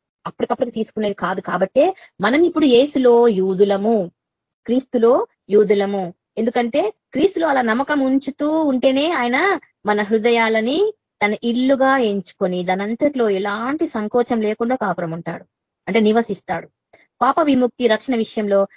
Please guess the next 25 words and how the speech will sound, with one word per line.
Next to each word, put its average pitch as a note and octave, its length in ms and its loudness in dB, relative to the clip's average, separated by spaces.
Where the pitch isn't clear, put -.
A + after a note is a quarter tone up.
మనం G3 260 -2
ఆయన్ని G3 520 0
నమ్మినట్లయితే, E3+ 960 -2
నమ్మినట్లయితే F3+ 720 -2
మనలో F#3 220 0
పూర్తిగా B3 800 0
నిండి F#3+ 520 -2
మన F#3 140 -2
అంతరంగాలను G#3 800 0
పూర్తి C#4 640 0
ఆ-, G3 240 2
పూర్తిగా G3+ 440 -2
ఆవరిస్తాడు E3 480 -6
ఆయన. E3 100 -16
అందుకనే A#3 420 -2
ప్రభువు A#3+ 260 2
మనలో A#3+ 320 2
నివసించినట్లుగా B3+ 920 0
ఇప్పుడు B3+ 200 0
మనము C4 400 0
మన, C4+ 440 -2
ఆ, G3+ 80 0
యొక్క G3+ 300 2
శరీరమును, B3+ 600 0
మన A3 300 -4